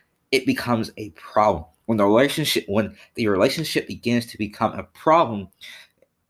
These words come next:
they will begin to lose respect for the other, um,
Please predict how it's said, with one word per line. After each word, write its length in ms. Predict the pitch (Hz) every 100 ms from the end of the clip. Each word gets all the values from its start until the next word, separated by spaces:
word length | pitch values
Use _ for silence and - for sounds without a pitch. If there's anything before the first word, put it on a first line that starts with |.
| 104
they 240 | 101 120
will 100 | 113
begin 500 | 127 120 123 123 120
to 200 | - 98
lose 320 | 92 117 107
respect 540 | 101 - - 139 147 -
for 260 | - 90
the 180 | 87 90 _
other, 440 | 123 127 90 90 - _ _ _ -
um, 280 | 90 87